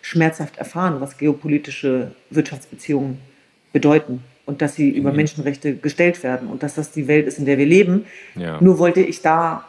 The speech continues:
Speaker 1: sozusagen nicht, nicht, nicht, äh, Schluss machen, sondern genau da setzen wir ja an als Menschenrechtsaktivisten, genau das in Frage zu stellen und zu kritisieren. Und es hat sich nie in der Historie der Menschheit irgendwas verändert, weil wir sitzen geblieben sind.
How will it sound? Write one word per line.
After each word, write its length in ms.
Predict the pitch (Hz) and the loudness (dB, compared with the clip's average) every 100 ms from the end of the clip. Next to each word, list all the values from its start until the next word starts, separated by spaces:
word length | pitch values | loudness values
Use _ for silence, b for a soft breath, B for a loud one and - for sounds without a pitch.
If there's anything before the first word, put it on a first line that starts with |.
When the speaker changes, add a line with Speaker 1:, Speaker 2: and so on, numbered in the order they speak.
| - _ | -20 _
Speaker 1:
sozusagen 720 | 151 156 156 147 151 151 147 147 | -2 -2 -2 -2 -2 -2 -2 -2
nicht, 300 | 156 - 156 | -2 -4 -2
nicht, 400 | 160 151 - - | -2 -2 -10 -4
nicht, 400 | 156 156 - - | -4 -4 -8 -2
äh, 320 | 147 143 123 | 2 2 0
Schluss 280 | - 202 202 | 2 2 2
machen, 320 | 156 139 165 | -4 -4 -2
sondern 240 | 160 151 147 | -2 0 0
genau 240 | 156 151 | 0 0
da 260 | 151 156 165 | 0 0 2
setzen 300 | 156 156 143 | 0 0 -4
wir 80 | |
ja 120 | 123 117 | -2 0
an 120 | 170 | 0
als 160 | 139 147 | -2 -2
Menschenrechtsaktivisten, 920 | 135 135 143 - 135 131 151 - 147 B B B B | -6 -4 -6 -6 -10 -6 -6 -2 -6 B B B B
genau 240 | - 156 151 | 0 2 2
das 520 | 151 165 - - - - | 2 -2 -4 -14 -20 -6
in 100 | 160 | -4
Frage 340 | 156 151 196 208 | -4 -2 0 0
zu 160 | - | -2
stellen 500 | 143 - 143 139 135 139 | -8 -2 -2 -2 -4 -4
und 140 | 156 | -4
zu 100 | - | -4
kritisieren. 640 | 151 156 160 147 214 170 123 | -4 -2 0 4 4 4 -2
Und 140 | 156 B B B B B - | -6 B B B B B -6
es 120 | - | -2
hat 140 | 185 | 0
sich 160 | 180 151 | 0 6
nie 460 | 196 277 247 143 - _ _ - | 8 8 6 4 -6 _ _ 0
in 100 | 170 | 2
der 80 | 160 | 2
Historie 560 | 156 175 175 160 147 143 135 123 - - _ | 4 6 6 6 4 2 0 -4 -14 -20 _
der 160 | 160 151 | 2 4
Menschheit 520 | 165 170 175 147 135 - b b _ - | 2 2 0 -2 -2 -6 b b _ 4
irgendwas 360 | 185 175 156 | 6 4 -2
verändert, 500 | - 170 165 160 139 - | -4 -2 0 0 0 -2
weil 160 | 151 | 0
wir 100 | 143 | 2
sitzen 240 | 175 185 180 | 0 2 2
geblieben 340 | 123 127 131 | 2 -6 -8
sind. 260 | 127 123 | -8 -8